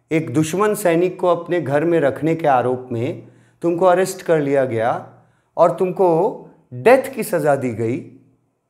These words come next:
तुमको मौत की सज़ा दे दी गई, और उसके अगले दिन अगर मुझे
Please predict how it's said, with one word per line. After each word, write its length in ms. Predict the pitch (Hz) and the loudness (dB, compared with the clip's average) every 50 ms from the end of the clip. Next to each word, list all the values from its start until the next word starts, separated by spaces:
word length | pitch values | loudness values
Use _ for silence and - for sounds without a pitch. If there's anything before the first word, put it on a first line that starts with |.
| _ _ _ _ _ _ _ _ _ - | _ _ _ _ _ _ _ _ _ -4
तुमको 280 | 139 143 143 143 170 160 | -2 -2 2 2 2 2
मौत 320 | 151 156 185 196 196 - | 4 4 2 2 2 -2
की 80 | - 190 | -6 -6
सज़ा 300 | 180 - 165 147 151 147 | -2 -2 0 2 2 0
दे 180 | 127 123 139 131 | 2 0 -4 -2
दी 140 | 113 127 | -2 -4
गई, 500 | 113 110 120 117 123 120 117 - - - - - _ _ _ _ _ - | -2 -2 -2 -2 -2 -4 -6 -10 -16 -20 -20 -20 _ _ _ _ _ 2
और 160 | 156 175 180 | 4 4 4
उसके 240 | 185 180 - - 208 | 2 -2 0 2 4
अगले 340 | 190 185 175 190 233 254 | 4 4 4 2 0 0
दिन 520 | 226 185 175 147 120 95 85 - - - - _ _ _ _ _ _ _ _ _ _ _ _ _ _ _ _ _ _ _ _ _ _ _ _ _ _ _ _ - | 0 0 -2 -2 -2 -4 -8 -12 -18 -20 -20 _ _ _ _ _ _ _ _ _ _ _ _ _ _ _ _ _ _ _ _ _ _ _ _ _ _ _ _ -2
अगर 440 | - 151 143 175 175 175 - - - - - - _ - | 0 4 4 6 4 4 0 -6 -14 -20 -20 -20 _ -6
मुझे 600 | 139 165 185 165 190 226 196 156 120 92 - - | 0 0 0 2 4 4 4 2 0 -4 -10 -14